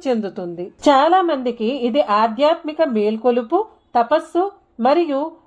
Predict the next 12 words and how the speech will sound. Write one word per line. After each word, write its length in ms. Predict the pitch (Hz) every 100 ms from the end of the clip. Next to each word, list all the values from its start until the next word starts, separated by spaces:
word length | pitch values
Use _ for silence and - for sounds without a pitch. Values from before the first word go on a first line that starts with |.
| _ 269
పునరుద్ధరణకు 1040 | 277 330 302 247 294 294 277 277 370 480 - -
అవకాశం. 640 | 220 226 220 180 - 170 190 _ _ -
భక్తి 420 | 180 254 277 381
వాతావరణం 840 | 339 269 247 254 247 233 233 233 240 247
మరియు 380 | 220 262 285 240 294 214
గౌరవనీయులైన 920 | 214 240 311 339 320 285 262 247 240
సాధువులు 760 | 240 214 190 208 254 269 370 453 _ -
మరియు 320 | 233 247 240 226
సన్యాసుల 720 | 233 202 220 254 262 269 247
ఉనికి 600 | 202 208 285 285 240 240
హాజరైన 720 | 226 202 214 247 247 247 269
వారందరికీ 840 | 220 190 190 190 196 247 226 359